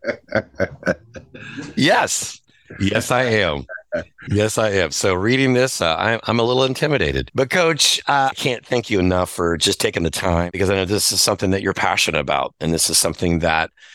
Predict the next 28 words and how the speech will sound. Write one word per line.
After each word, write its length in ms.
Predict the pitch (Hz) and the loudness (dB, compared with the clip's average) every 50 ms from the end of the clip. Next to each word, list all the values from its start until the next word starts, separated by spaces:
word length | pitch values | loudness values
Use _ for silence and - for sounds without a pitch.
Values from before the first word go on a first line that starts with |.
| - - | -12 -4
you 160 | - 92 95 | -2 0 2
know, 80 | 85 82 | 2 2
not 180 | 85 90 90 | 2 2 2
only 180 | 90 90 92 90 | 2 2 2 0
do 120 | 85 87 | 0 0
we 120 | 82 90 87 | 0 2 2
wanna 420 | 85 90 87 85 82 82 82 80 - _ _ _ _ _ _ _ _ - | 2 2 2 2 2 2 0 -2 -6 _ _ _ _ _ _ _ _ -2
share 540 | - - - 185 170 170 165 160 156 160 | 0 2 2 4 4 4 4 4 2 2
insights, 800 | 147 127 135 151 160 - - - 165 170 196 233 - - - - - | 2 2 2 0 2 0 0 2 2 2 0 0 -2 -6 -6 -6 -4
but 360 | 131 123 117 117 113 113 117 | 0 2 2 4 4 2 2
at 160 | 127 117 - | 2 0 0
the 100 | 135 123 | 0 0
end 80 | 135 131 | 0 0
of 60 | 113 | 0
the 80 | 98 85 | 0 -2
day, 440 | 76 92 87 101 131 170 208 254 254 - - - - - - | 0 0 0 2 2 2 2 0 0 -4 -8 -12 -12 -6 -2
um, 520 | - 95 92 90 90 87 85 85 85 76 - | 0 0 2 2 2 2 2 2 2 0 0
I 60 | - | -2
think 160 | - 120 107 | -2 -2 -2
our 80 | 101 80 | -2 -2
goal 340 | 73 87 90 92 92 92 | -2 0 0 0 2 2
is 140 | 87 80 - | 0 0 -2
to 100 | - 82 | -2 -2
really 220 | 82 87 90 85 78 | 0 0 0 0 0
just 160 | 73 - - | -2 -2 -2
to 80 | - | -2
encourage 580 | 73 71 - - - - 85 85 87 87 - - | -4 -2 -2 -2 -2 0 0 0 0 0 -2 -2
men, 300 | 78 78 78 107 160 226 | 0 0 0 2 0 -2